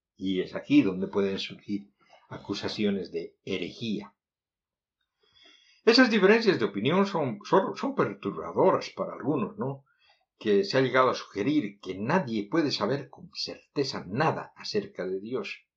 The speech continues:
porque es realmente obvio que si Dios está sujeto a la teorización y peor aún a la revisión, entonces tal vez todo haya sido preparado por mortales inteligentes,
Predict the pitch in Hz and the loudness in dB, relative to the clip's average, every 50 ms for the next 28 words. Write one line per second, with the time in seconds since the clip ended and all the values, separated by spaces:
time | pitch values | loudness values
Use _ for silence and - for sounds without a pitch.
0 | _ _ _ _ _ _ _ _ _ _ - - 98 95 104 139 120 101 113 123 | _ _ _ _ _ _ _ _ _ _ -2 -2 -2 0 2 0 2 6 8 8
1 | 135 131 135 139 131 - - 196 196 - - - 135 135 127 95 95 87 78 76 | 8 8 4 2 0 0 -2 -4 -4 -4 -4 2 6 6 6 4 2 -6 -8 -10
2 | - - _ _ _ _ _ - 87 80 - 101 90 107 135 135 - 117 - - | -12 -14 _ _ _ _ _ -16 -14 -10 -8 -6 -2 0 0 0 0 -4 -8 -6
3 | 117 113 - - - - 135 131 135 - 92 82 71 - - - - _ _ _ | -6 -6 -6 -8 -10 -6 -6 -6 -4 -4 -4 -4 -4 -6 -10 -16 -18 _ _ _
4 | _ _ _ _ _ - 101 107 104 95 82 87 87 85 - - 78 - - - | _ _ _ _ _ 0 2 2 4 2 0 -4 -6 -10 -10 -10 -10 -10 -8 -4
5 | 123 127 104 - - _ _ _ _ _ _ - - 101 - - 95 82 92 120 | -4 -4 -4 -6 -10 _ _ _ _ _ _ -8 -6 -6 -4 -4 -4 0 4 4
6 | 147 143 95 87 110 151 156 - - - _ _ _ _ - - 92 107 113 101 | 6 6 6 2 2 0 -2 -2 -6 -10 _ _ _ _ -10 -4 -2 -2 0 0
7 | 85 - - 110 113 107 98 101 - - 104 110 120 131 135 131 _ _ _ _ | -2 -2 0 0 0 0 -4 -8 -8 -6 -6 -6 -6 -8 -10 -14 _ _ _ _
8 | _ _ _ _ _ _ _ _ _ _ _ _ _ _ _ _ _ _ - 117 | _ _ _ _ _ _ _ _ _ _ _ _ _ _ _ _ _ _ -6 -4
9 | 110 110 107 104 131 139 143 131 135 127 110 - - 95 90 98 117 123 123 - | -4 -4 -2 0 0 0 0 0 -2 -4 -4 -2 -4 -4 -2 -2 -2 -4 -6 -8
10 | - - _ _ - 160 165 151 131 117 120 123 117 101 - 135 127 117 98 - | -12 -14 _ _ 0 2 2 4 4 2 2 2 0 -4 -4 -4 -6 -6 -6 -6
11 | 104 98 - 95 98 113 117 117 95 - - 78 80 87 - _ - 107 110 104 | -10 -6 -4 -2 0 0 -2 -2 -6 -8 -12 -12 -12 -14 -16 _ -12 -6 -6 -6
12 | 101 - 98 107 117 120 117 - 147 147 143 - 165 165 170 170 - 190 185 151 | -4 -2 -2 -2 0 -2 -4 -6 -8 -10 -8 -6 -6 -6 -4 -2 -2 -2 -2 -2
13 | 123 - - - - - _ | -6 -10 -14 -20 -20 -20 _